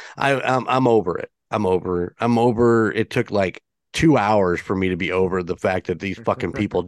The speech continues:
Speaker 1: jump on these, these wagons to just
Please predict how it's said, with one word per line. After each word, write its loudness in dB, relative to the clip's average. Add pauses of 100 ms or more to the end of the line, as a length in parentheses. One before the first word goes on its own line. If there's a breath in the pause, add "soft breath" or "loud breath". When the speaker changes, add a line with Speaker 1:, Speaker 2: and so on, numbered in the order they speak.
Speaker 1:
jump -2
on 2
these, -4 (960 loud breath)
these -4 (120)
wagons -2
to 0
just -4